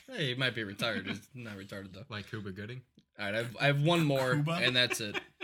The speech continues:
Speaker 4: Like Rick Moranis.
Speaker 3: You have one more? You, I knew you weren't clutch.
Speaker 1: I got, I got a few. I don't like 'em, though.
Speaker 4: I had two more. I'm just gonna say those for the next time.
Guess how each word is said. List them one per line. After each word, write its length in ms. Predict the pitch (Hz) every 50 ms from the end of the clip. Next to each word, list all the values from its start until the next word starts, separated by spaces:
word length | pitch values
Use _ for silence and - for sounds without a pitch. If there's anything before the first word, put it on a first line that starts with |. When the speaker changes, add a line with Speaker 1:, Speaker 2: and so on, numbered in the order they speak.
| - - _ -
Speaker 4:
Like 160 | 143 123 127
Rick 160 | 135 127 123
Moranis. 340 | 127 120 120 120 120 120 123 123 - -
Speaker 3:
You 80 | - 214
have 120 | 220 156 139
one 260 | 147 175 185 202 196
more? 340 | 190 170 165 165 185 190 196
You, 120 | 170 180 170 160 165 - 170
I 120 | 160 175
knew 180 | 190 196 202 202
you 180 | 196 175 160
weren't 220 | 151 156 147 143 147
clutch. 480 | - - 139 135 139 135 - - - - _ _ -
Speaker 1:
I 100 | 170 202
got, 260 | 226 339 370 339 285 - - _ _ - - - - -
I 80 | 165
got 120 | 196 262 254
a 40 | 147
few. 420 | - - - - 185 226 214 139
I 80 | 120 135
don't 160 | 156 143 127
like 200 | 120 151 170 -
'em, 160 | 113 95 95
though. 240 | 101 98 101 107 139 - _ _ _ -
Speaker 4:
I 100 | 175 233
had 120 | 202 160
two 160 | - - 214
more. 220 | 208 190 190 196 -
I'm 100 | 170 180
just 140 | 196 190
gonna 100 | - 165
say 160 | 139 - - 151
those 160 | 147 143 139
for 140 | - - 117
the 80 | 113
next 360 | 107 110 117 120 - - -
time. 80 | - -